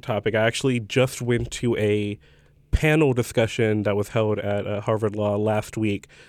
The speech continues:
that implicated the issue of guns and gun safety.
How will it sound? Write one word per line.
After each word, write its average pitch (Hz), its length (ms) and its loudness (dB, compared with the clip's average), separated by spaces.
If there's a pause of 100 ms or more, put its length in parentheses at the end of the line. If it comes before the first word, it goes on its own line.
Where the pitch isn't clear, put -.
(120)
that 110 280 2
implicated 143 540 0
the 110 160 -4
issue 120 260 -2
of 107 160 -2
guns 104 380 0
and 107 80 -4
gun 101 180 0
safety. 104 680 -4